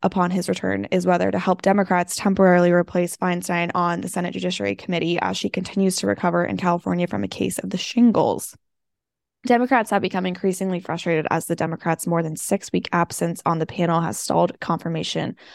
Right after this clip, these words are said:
of some of Biden's nominees, and Feinstein has asked for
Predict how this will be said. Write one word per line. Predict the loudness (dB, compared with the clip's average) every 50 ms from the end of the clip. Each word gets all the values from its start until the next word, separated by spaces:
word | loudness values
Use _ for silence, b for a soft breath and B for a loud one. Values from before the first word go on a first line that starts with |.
| B B B
of | -2 0 2
some | 2 4 4
of | 4 4
Biden's | 2 0 0 -2 -4 -6 -6
nominees, | -6 -6 -4 -4 -4 -6 -6 -6 -6 -8 -10 -14 B B B B B B
and | -4 -2 0 0
Feinstein | 0 0 0 0 0 -2 -2 -2 -4 -8
has | -8 -2 0 0 0 0 0
asked | 0 0 0 0 -4 -4 -2
for | -2 -2 -2